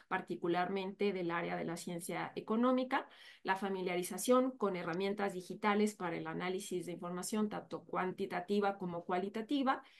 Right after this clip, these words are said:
que los in-, in-, estudiantes se involucraran con actividades en contacto con la tierra, ¿no? El, el, el trueque, la participación con los productores locales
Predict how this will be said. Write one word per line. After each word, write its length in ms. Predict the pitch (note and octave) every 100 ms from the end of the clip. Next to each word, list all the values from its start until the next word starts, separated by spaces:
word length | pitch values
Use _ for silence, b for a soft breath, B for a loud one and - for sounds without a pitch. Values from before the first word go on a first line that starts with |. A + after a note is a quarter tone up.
| B B B _ _
que 140 | A#3
los 240 | A3 G#3+
in-, 320 | G#3+ G#3 G#3+ G#3
in-, 580 | A3 A3 G#3 G3+ G3 F#3+
estudiantes 480 | A3 G#3+ B3+ C4+ E4+
se 60 | D4
involucraran 1040 | G#3+ G3 F#3+ - A3 A#3+ B3 A#3 A#3+ F4 _ _
con 180 | G3 G3+
actividades 800 | F#3+ - G3 G3 G#3 G#3 B3 B3
en 120 | G#3+
contacto 800 | G3 F#3 - A3+ A#3+ - A#3+ A#3+
con 180 | G3
la 160 | F3+ F3
tierra, 440 | G3 F#3 F3 D3+ F#3
¿no? 200 | A3 B3+
El, 220 | G#3+ E3
el, 580 | - E3 E3+ D#3 D3+ D3+ B B B B -
el 600 | F#3+ F3+ F3 F3 D#3+ -
trueque, 840 | G#3+ A3+ B3+ C#4 C#4 A#3+ A3+ A#3
la 240 | A3+ F#3 F3+
participación 640 | F3+ - F3 F3+ F3+ F3+
con 140 | F3 F3+
los 100 | F3
productores 540 | F3+ F3 F#3+ F#3 F#3
locales 800 | F#3 F#3 A#3 A#3 A#3 C4 -